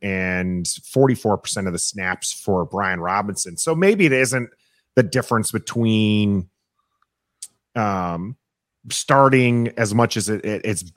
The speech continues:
utilizing that person. And I hate that word utilizing as a broadcaster, but using Gibson in, you know, in space and finding those ways to get, get him involved if he's out there.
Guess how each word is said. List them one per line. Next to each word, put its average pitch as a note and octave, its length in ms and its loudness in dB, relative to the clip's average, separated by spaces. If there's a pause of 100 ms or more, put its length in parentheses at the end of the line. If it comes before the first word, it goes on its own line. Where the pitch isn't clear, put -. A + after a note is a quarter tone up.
(140)
utilizing G2+ 1000 0
that F#2 200 -6
person. F#2 340 -4
And F2 80 -4
I F2 60 -2
hate - 480 -2
that G2+ 200 -6
word G2+ 240 -2
utilizing F#2+ 640 2
as D#2+ 80 -4
a E2+ 60 -4
broadcaster, F#2 840 -2 (300)
but C#3+ 180 4
using C#3 680 2
Gibson A2 580 -2
in, A2 500 0 (600)
you A2 100 -2
know, F#2+ 160 -4 (400)
in C3 180 0
space A2 500 -4
and F#2+ 140 -12
finding B2 400 0
those G#2 240 0
ways F#2+ 320 -2
to - 80 -12
get, G2 300 -8
get B2 240 -4
him A2+ 180 -2
involved E2+ 720 -4
if F#2 80 -16
he's F#2 300 -6
out F#2 260 -8
there. E2 240 -6